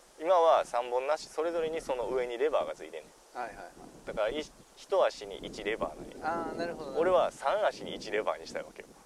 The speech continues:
Speaker 2: あー。<laughs> ほんまっすね。でもそれ、どうなんですか？作れそうじゃないですか？
Speaker 1: いやー、めっちゃむずいと思うで。
Speaker 2: へー。なんか、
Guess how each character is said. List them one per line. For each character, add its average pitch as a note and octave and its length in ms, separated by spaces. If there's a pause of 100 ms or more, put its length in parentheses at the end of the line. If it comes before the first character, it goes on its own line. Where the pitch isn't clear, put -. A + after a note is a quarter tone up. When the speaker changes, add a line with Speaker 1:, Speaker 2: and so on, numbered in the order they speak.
Speaker 2:
あ A#2+ 380
ー。 - 80 (1400)
<laughs> - 0
ほ A#2+ 60
ん A2+ 80
ま C3 80
っ - 40
す - 120
ね。 - 240
で D3+ 80
も D3 80
そ E3 100
れ、 D3+ 160 (320)
ど G3 140
う - 20
な G2+ 60
ん D#2+ 40
で - 60
す - 60
か？ - 100 (540)
作 - 200
れ D3 80
そ - 140
う C#3 40
じ G#2 60
ゃ C2+ 40
な - 60
い - 20 (100)
で - 60
す - 60
か？ - 100 (840)
Speaker 1:
い F3 80
や C#3+ 240
ー、 - 40
め B2+ 100
っ - 40 (100)
ち - 120
ゃ C#3 40
む C#3+ 140
ず C#3 100
い A2+ 80
と G2 80
思 F#2+ 220
う E2+ 40
で。 D2 180 (240)
Speaker 2:
へ G#2+ 800 (1400)
ー。 - 20
な C#3 60
ん C3+ 40
か、 F#2+ 240